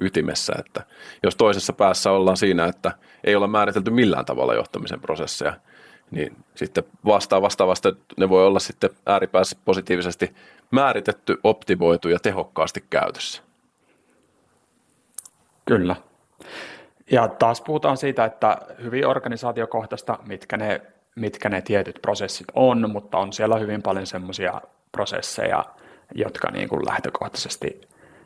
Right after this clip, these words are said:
Speaker 2: ää, jokaisessa organisaatiossa, ää, tulisi olla kunnossa. Ja puhutaan totta kai, totta kai niin kuin vaikeiden asioiden esille ottamisesta ja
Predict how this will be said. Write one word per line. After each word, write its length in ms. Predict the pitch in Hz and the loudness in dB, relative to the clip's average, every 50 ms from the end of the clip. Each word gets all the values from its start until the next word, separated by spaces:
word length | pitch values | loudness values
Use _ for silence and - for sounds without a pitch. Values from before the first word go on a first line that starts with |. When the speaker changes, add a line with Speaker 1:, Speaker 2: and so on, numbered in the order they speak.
| - - - | -12 -10 -6
Speaker 2:
ää, 200 | - - 50 50 - - - | -6 -4 -4 -6 -8 -8 -6
jokaisessa 880 | - 107 - - - - 76 80 - - - - - - - - - - - - _ _ - - | -2 -2 -2 -2 0 0 0 0 0 -4 -6 -6 -4 -2 -2 -2 -2 -4 -6 -12 _ _ -8 -6
organisaatiossa, 1120 | - 73 - - - - 53 - - - - - - - - - - - - - - - - - - - _ - _ _ _ - - | -4 -4 -4 -4 -6 -6 -6 -6 -4 -2 -2 -2 -2 -4 -6 -6 -4 -4 -2 -2 -2 -2 -4 -6 -10 -20 _ -20 _ _ _ -8 -4
ää, 240 | 80 76 - - - - | -2 -2 -2 -2 -4 -4
tulisi 340 | - - - - - - - | -4 -2 -2 -2 -2 -4 -4
olla 160 | - - - - - - | -6 -8 -8 -10 -10 -12
kunnossa. 560 | - - - - - - 127 - - - - - - - _ _ _ _ _ _ - - - - - - - - - - - - - _ _ _ - - | -10 -8 -6 -4 -4 -2 -2 -2 -2 -4 -4 -6 -12 -18 _ _ _ _ _ _ -20 -20 -20 -18 -16 -16 -16 -16 -18 -20 -20 -20 -20 _ _ _ -4 -2
Ja 200 | - - - - - - _ _ _ _ _ _ | -2 -2 -2 -4 -8 -12 _ _ _ _ _ _
puhutaan 460 | - - - - - - 85 90 92 - | -6 -4 0 0 0 0 0 0 0 -2
totta 280 | - - - - - | -4 -4 -4 -6 -6
kai, 380 | - - - - - - - - - _ _ _ _ _ _ _ _ _ _ _ _ - - | -4 -2 -2 0 -2 -2 -4 -10 -14 _ _ _ _ _ _ _ _ _ _ _ _ -8 -4
totta 280 | - 80 - - - | -4 -4 -4 -4 -6
kai 240 | - - 92 85 71 | -2 0 0 0 0
niin 220 | 62 64 62 60 | -2 -4 -6 -6
kuin 300 | - - 65 - - - | -6 -6 -6 -6 -8 -8
vaikeiden 460 | - - - - - - - - - - | -6 -6 -6 -6 -8 -8 -6 -6 -6 -4
asioiden 500 | - - - - 80 - - - - - | -4 -6 -4 -6 -6 -6 -6 -4 -4 -4
esille 300 | - 117 - 90 - - | -4 -4 -4 -4 -4 -4
ottamisesta 720 | - 120 - _ - - - - - - - - - 76 76 | -6 -8 -8 _ -8 -6 -6 -6 -8 -8 -10 -8 -4 -2 -2
ja 420 | 71 57 - - 52 50 50 - | -2 0 -2 -2 -2 -2 -4 -4